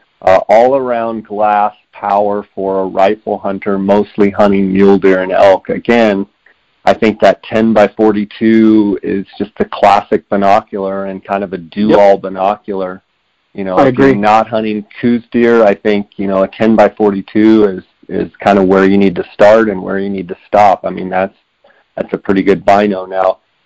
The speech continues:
Speaker 1: you know, you could jump up to the twelves or the fifteens and, you know, get a little more power, but, you know, mule deer and elk are bigger animals. Uh, normally, you can just do great with a ten by forty-two.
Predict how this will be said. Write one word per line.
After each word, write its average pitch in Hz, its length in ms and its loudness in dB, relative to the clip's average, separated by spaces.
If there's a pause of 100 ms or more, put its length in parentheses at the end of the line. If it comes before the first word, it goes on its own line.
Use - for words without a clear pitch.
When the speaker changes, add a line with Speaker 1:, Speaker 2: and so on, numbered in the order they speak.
(120)
Speaker 1:
you 101 80 -4
know, 90 120 -4
you 104 200 0
could 101 180 -2
jump 104 280 0
up - 160 0
to 104 80 -4
the 98 80 -6
twelves 104 560 0
or 104 100 -4
the 101 160 -6
fifteens 107 800 -4
and, 92 280 -10
you 107 60 -4
know, 95 140 -2
get 104 160 2
a - 20 2
little 107 140 2
more 101 220 0
power, 107 460 2
but, 95 320 -12
you 98 100 -18
know, 95 200 -14 (340)
mule 117 280 -2
deer 120 180 -2
and 113 120 -4
elk 113 340 0
are 104 80 -2
bigger 110 340 -2
animals. 113 540 -2 (160)
Uh, 98 260 2
normally, 107 600 2
you 104 240 0
can 101 200 -2
just 104 280 -2
do 98 160 2
great 98 320 2
with - 120 -12
a 87 60 -6
ten 95 260 -4
by 92 160 0 (120)
forty-two. 90 640 0